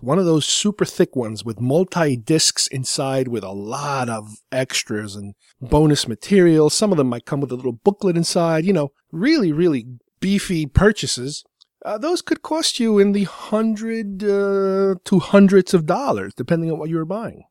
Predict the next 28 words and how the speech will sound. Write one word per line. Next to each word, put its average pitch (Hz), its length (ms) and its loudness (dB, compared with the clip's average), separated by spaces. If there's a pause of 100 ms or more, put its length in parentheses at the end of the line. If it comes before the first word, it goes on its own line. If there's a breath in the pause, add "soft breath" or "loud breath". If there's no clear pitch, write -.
(300)
Well, 165 100 0
my 220 160 6
first - 260 0
purchase 165 360 -6
was 135 300 -4 (180)
Aliens. 113 640 -8 (500)
You 147 80 -4
gotta 175 180 6
remember, 214 580 8 (720 loud breath)
it 151 180 2
was 165 300 4
and 151 120 2
continues 143 400 0
to - 40 -8
be 143 100 4
one 120 120 2
of 107 60 -2
my 98 80 -6
favorite 120 420 0
films. 156 500 2 (180)
The 127 180 -2
supplemental 160 560 0
material 143 600 -2
alone 113 800 0 (100)
was 117 300 -8
just - 400 -2
worth 120 580 -2
it - 380 -6